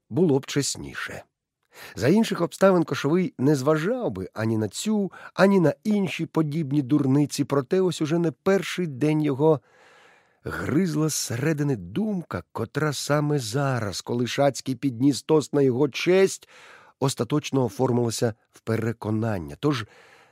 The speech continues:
настрою хвалитися героїзмом, котрий таким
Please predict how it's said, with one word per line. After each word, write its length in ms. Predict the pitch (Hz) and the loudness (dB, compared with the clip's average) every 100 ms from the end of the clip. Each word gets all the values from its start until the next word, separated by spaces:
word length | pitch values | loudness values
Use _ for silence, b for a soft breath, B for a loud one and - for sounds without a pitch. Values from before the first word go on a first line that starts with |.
| b | b
настрою 720 | 117 185 190 - 147 143 135 | 2 4 2 -2 0 0 0
хвалитися 760 | - - 135 127 190 - 147 139 | -4 -4 0 2 0 -2 -2 0
героїзмом, 920 | 113 147 131 127 190 220 - 131 92 _ _ _ | 2 2 2 -2 -4 -6 -4 -2 -4 _ _ _
котрий 320 | - 123 123 | -8 -4 -2
таким 380 | 117 113 139 123 | -4 -2 0 -2